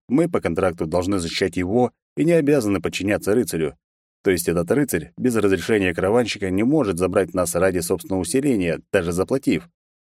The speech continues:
Всё же мы ему нужны для возвращения. Если вас смущает внешность госпожи Эльвали, то этим вы подвергаете сомнению моё слово, а значит, честь рыцаря. Благородный Хер остался невозмутим внешне,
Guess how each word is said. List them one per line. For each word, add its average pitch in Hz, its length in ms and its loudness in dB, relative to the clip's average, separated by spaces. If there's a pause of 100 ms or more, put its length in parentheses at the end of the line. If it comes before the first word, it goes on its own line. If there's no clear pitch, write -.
(100)
Всё 113 240 0
же 95 260 2
мы 92 220 0
ему 95 220 0
нужны 95 380 0
для 87 120 0
возвращения. 92 720 -2 (1080)
Если 92 300 4
вас 101 180 4
смущает 98 460 2
внешность 98 420 0
госпожи 90 400 0
Эльвали, 101 640 4 (580)
то 143 240 4
этим 131 380 4
вы 113 180 2
подвергаете 107 720 0
сомнению 104 500 2
моё 98 180 2
слово, 95 520 0 (100)
а 90 100 0
значит, 90 420 -2
честь 92 260 -2
рыцаря. 95 520 0 (420)
Благородный 135 560 2
Хер 117 300 2
остался 90 400 -2
невозмутим 87 680 0
внешне, 87 580 -2